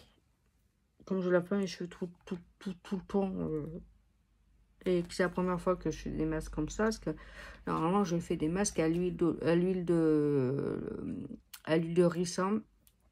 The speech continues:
l'huile d'amande, l'huile d'argan, euh,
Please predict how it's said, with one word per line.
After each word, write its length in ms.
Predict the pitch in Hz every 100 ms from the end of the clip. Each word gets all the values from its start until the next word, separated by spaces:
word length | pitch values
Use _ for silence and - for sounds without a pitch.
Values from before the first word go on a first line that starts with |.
| _ - - 180
l'huile 160 | 170
d'amande, 500 | 156 160 165 170 170
l'huile 260 | - 160 156
d'argan, 600 | 156 151 151 151 151 165 - - - - - - -
euh, 580 | 160 151 147 147 147